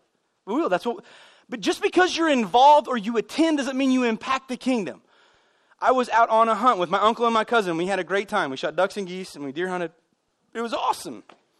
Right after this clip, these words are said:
Again, I thought I was gonna see Kevin Costner, and that's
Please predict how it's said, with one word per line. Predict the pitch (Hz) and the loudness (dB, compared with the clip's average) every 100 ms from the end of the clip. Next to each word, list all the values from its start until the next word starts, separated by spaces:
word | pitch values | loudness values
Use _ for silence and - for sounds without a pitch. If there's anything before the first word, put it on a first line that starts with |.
| _ _ _ | _ _ _
Again, | 190 247 185 | -2 -2 -4
I | 143 | -6
thought | - 160 | -4 -2
I | 143 | -2
was | 131 | -4
gonna | 143 | -10
see | 165 | -10
Kevin | 160 165 147 | -6 -6 -6
Costner, | - - - 101 | -12 -12 -14 -16
and | 104 | -8
that's | 135 | -8